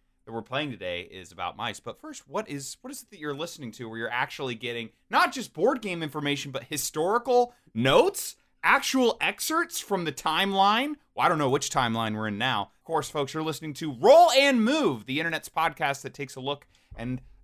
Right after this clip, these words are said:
examines and plays all the various board games out there that are a little weird, a little bizarre, and we break 'em down for you. We see what makes 'em work, what makes 'em not work.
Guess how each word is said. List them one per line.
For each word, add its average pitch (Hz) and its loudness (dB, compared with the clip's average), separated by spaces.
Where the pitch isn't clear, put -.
examines 143 -8
and 101 -8
plays 147 -4
all 208 8
the 175 -2
various 139 2
board 123 -2
games 120 -4
out 123 2
there 120 -2
that 113 -6
are 113 -2
a 113 -2
little 123 -8
weird, 185 -12
a 202 -14
little 117 -10
bizarre, 120 -2
and 139 -14
we 110 -10
break 113 -2
'em 101 -8
down 113 0
for 104 -4
you. 160 -8
We 95 -12
see - -16
what 98 -14
makes 87 -20
'em 90 -18
work, 117 -16
what - -20
makes 85 -20
'em 82 -18
not 104 -4
work. 120 0